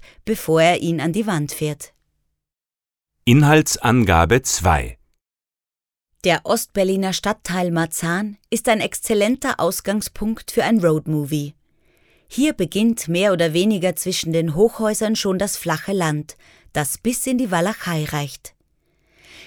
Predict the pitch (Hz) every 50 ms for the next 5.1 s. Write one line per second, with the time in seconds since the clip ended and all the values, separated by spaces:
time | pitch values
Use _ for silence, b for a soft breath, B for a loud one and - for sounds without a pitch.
0 | b b - - 220 202 226 214 220 214 - - 202 214 247 294 269 226 - -
1 | 190 - - 247 262 - - - 190 180 - - 175 170 165 165 165 - b b
2 | b b - 170 180 208 240 240 - 208 208 - - - - 170 175 175 165 -
3 | - 170 160 160 _ - - - b b b b b - 185 196 180 180 175 156
4 | 180 226 269 - - - 180 175 165 175 190 196 208 190 185 170 170 160 - -
5 | -